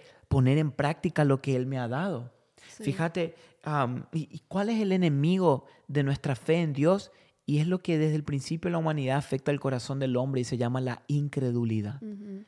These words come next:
Speaker 1: La incredulidad es esa, esa, es, es esa incapacidad de, de confiar en Él.
Speaker 2: Mm.
Speaker 1: Fíjate, tan poderosa es la incredulidad que puede que tú tengas a Cristo frente a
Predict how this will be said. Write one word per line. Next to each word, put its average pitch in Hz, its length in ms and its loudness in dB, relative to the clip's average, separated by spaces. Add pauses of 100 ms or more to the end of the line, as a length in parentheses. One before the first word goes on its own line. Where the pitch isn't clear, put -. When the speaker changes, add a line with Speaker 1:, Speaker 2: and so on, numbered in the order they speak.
(200)
Speaker 1:
La 135 140 -2
incredulidad 147 680 4
es 156 220 0
esa, - 200 -4 (220)
esa, 143 400 2 (520)
es, 143 320 2
es - 320 -4
esa - 260 -2
incapacidad 139 760 -2
de, 156 200 -4
de 131 200 -4 (180)
confiar 139 1000 -2 (480)
en 113 320 2
Él. 113 420 0
Speaker 2:
Mm. - 220 -12 (320)
Speaker 1:
Fíjate, 185 600 2 (680)
tan 233 380 0 (680)
poderosa 156 580 4
es 151 60 -2
la 139 80 0
incredulidad 127 760 0 (580)
que 143 140 0
puede 190 380 2
que 180 480 -2 (260)
tú 190 140 4
tengas 185 440 -4
a 143 140 -6
Cristo 160 420 -2
frente 214 1000 2
a 131 160 -2